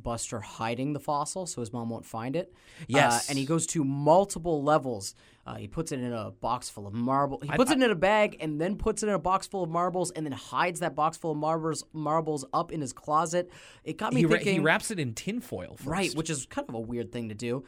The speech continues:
Speaker 1: but it got me thinking, especially when he wrapped it in tinfoil. Man, Buster is gonna get good at hiding weed from his parents when he gets older.
Speaker 2: <laughs>
Speaker 1: He's
Speaker 2: It
Speaker 1: already
Speaker 2: was,
Speaker 1: mastered those
Speaker 2: it was,
Speaker 1: skills.
Speaker 2: it was pretty good. It was pretty good. Like, I have to give him props for that one. <laughs> Uh,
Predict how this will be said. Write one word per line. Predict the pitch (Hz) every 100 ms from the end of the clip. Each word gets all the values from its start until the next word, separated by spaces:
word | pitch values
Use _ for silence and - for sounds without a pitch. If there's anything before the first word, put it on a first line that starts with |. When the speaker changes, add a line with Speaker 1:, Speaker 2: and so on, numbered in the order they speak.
| -
Speaker 1:
but | -
it | 120
got | 123
me |
thinking, | 120 147 131 110 107
especially | 101 - 156 120
when | 110
he |
wrapped | 110 113
it | 104
in | 107
tinfoil. | 135 131 110 104 107
Man, | 117 110
Buster | 101 139 127
is | 110 98
gonna | - 117
get | 107 107 - -
good | - 135
at | 107
hiding | 123 117 104 107
weed | 113 117 117
from | 113 110
his | 104
parents | - 113 107 131
when | 107
he |
gets | 104 113
older. | 113 107 107 101 - -
Speaker 2:
<laughs> | - -
Speaker 1:
He's | 156
Speaker 2:
It | 170
Speaker 1:
already | 156
Speaker 2:
was, | 139
Speaker 1:
mastered | 151 156 - 151
those | 135 131 -
Speaker 2:
it | 143 139
was, | 131
Speaker 1:
skills. | 113
Speaker 2:
it | 113
was | 107
pretty | - 113 110
good. | 110 165 165 -
It | 120
was | 127 127
pretty | 143 143
good. | 131 156
Like, | 113 107
I | 101
have | 117
to | 131
give | 123
him | 127 120
props | 120 127
for | 110
that | 107 156
one. | 131 95
<laughs> | - - - - -
Uh, | 147 151 143